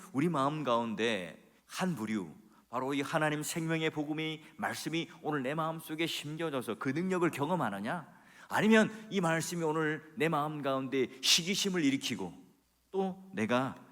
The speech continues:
하나님 앞에 그런 그 나쁜 에너지로 지금 그 길을 가느냐? 우린 두 갈래의 길에 늘 서 있어요. 여러분, 생명의 복음 앞에 우리의 그 인간의 본성이 드러나게 돼 있죠.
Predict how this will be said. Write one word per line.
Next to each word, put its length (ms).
하나님 380
앞에 560
그런 320
그 320
나쁜 440
에너지로 480
지금 380
그 140
길을 200
가느냐? 480
우린 280
두 140
갈래의 400
길에 240
늘 300
서 300
있어요. 680
여러분, 160
생명의 460
복음 240
앞에 380
우리의 240
그 120
인간의 480
본성이 480
드러나게 400
돼 120
있죠. 380